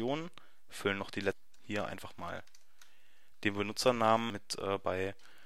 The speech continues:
K nicht zu, nicht gleich der Ben-, denn so müssen Sie nur noch euer Kennwort hat, habt ihr Sicherheit. Nehmen hier jetzt also Passwort auch. WordPress installieren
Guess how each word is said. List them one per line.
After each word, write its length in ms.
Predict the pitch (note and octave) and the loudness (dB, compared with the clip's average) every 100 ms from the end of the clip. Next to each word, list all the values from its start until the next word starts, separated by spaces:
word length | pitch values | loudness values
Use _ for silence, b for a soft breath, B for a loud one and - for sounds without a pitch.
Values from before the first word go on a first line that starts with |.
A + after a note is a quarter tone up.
| b b - | b b 2
K 300 | - A#2 A#2 | 8 10 10
nicht 240 | G#2+ G#2+ - - | 4 -2 -2 -2
zu, 200 | - G#2 | -2 0
nicht 220 | G2+ G#2 | -2 2
gleich 180 | A2 G#2+ | 4 6
der 140 | G#2 | 6
Ben-, 120 | G2+ - - | 4 0 -4
denn 120 | G#2 | -2
so 100 | G#2 | 0
müssen 240 | G#2 A2 A2+ | 0 2 2
Sie 140 | - | 2
nur 100 | G#2 | 0
noch 160 | G2+ - | -2 4
euer 140 | F#2+ | 4
Kennwort 320 | - G#2+ A2+ | 6 6 6
hat, 180 | G#2+ - - B B B B | 6 4 -2 B B B B
habt 260 | - - - | 2 2 2
ihr 220 | G#2 G2+ - b b | 2 0 -4 b b
Sicherheit. 500 | G2+ F2+ F2+ F#2+ - - - - - | 2 4 2 -2 -8 -10 -10 -10 -8
Nehmen 180 | G2+ G2 | -6 -4
hier 80 | G2 | -4
jetzt 140 | F#2+ | -2
also 180 | - - - - - b b b b b | -2 -4 -8 -10 -10 b b b b b
Passwort 420 | - G2 - F#2 - | -4 -4 -2 -2 0
auch. 220 | G2+ A#2+ - - - - - - - - - - - - - - - - - - - - - - - - - - b b b | 0 0 -6 -10 -10 -12 -12 -12 -12 -12 -12 -12 -10 -12 -10 -10 -12 -12 -12 -12 -12 -12 -12 -10 -10 -10 -12 -12 b b b
WordPress 520 | - F#2+ G2+ - A2 | -4 -2 -2 -4 -6
installieren 640 | F#2+ - - G#2+ C#3+ D#3+ | -4 -2 -2 2 4 2